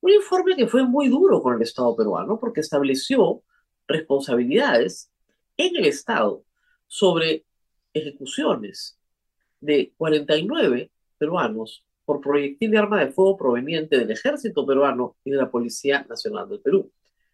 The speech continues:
Y también hizo una serie de recomendaciones, desde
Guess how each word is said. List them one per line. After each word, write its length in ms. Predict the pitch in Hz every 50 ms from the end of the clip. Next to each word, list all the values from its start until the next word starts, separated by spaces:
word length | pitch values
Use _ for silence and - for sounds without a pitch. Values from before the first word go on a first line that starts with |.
| _ _ _ _ _ - - _ _
Y 120 | 220 220
también 380 | 254 262 247 277 370 392 370 349
hizo 220 | 339 339 320 311
una 160 | 294 262 220
serie 260 | - - 285 285 285
de 80 | 262 214
recomendaciones, 1300 | 190 175 - 147 143 143 143 131 135 131 131 - - - 277 247 175 127 104 82 - - - - - _ _ _ _ _ _ _
desde 600 | _ 170 165 165 156 143 131 120 - 123 113 -